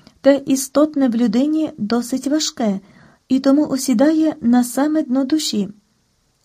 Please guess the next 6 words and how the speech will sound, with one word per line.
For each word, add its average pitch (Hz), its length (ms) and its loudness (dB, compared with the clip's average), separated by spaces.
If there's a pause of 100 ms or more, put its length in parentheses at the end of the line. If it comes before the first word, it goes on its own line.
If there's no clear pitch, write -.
(120)
Тільки 262 380 -2
сильний 262 460 2
струс 320 560 -4
може 233 360 0
проявити 262 540 -2
його. 196 320 -4